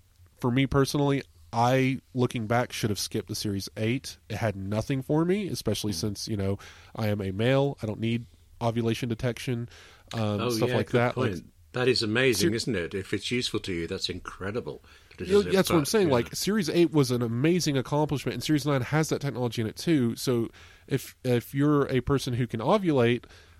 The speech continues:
Speaker 1: uh, Series eight or Series nine, if you don't own either of those models, absolutely amazing piece of technology there. Uh, and again, I go into detail more in the review.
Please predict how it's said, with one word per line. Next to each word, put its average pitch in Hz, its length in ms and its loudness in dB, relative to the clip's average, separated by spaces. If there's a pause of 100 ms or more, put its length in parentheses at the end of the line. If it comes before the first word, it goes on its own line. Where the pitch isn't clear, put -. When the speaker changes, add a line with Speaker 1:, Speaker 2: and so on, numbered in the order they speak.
(120)
Speaker 1:
uh, 120 200 2
Series 156 320 2
eight 143 140 0
or 139 160 -2
Series 135 280 -2
nine, 131 180 0
if - 100 -4
you 131 60 0
don't 131 240 2
own 120 180 0
either 123 220 0
of 117 60 -2
those 104 180 -2
models, 117 440 -2 (120)
absolutely 135 800 -2 (200)
amazing 117 380 -2
piece 113 160 -8
of - 80 -14
technology 107 460 -2
there. 95 280 -4
Uh, 110 100 -4
and 113 300 -6
again, 117 280 -2
I 104 80 -2
go 110 120 2
into 104 140 -2
detail 104 380 -4
more 98 340 -2
in 107 80 -8
the 101 60 -2
review. 98 400 -2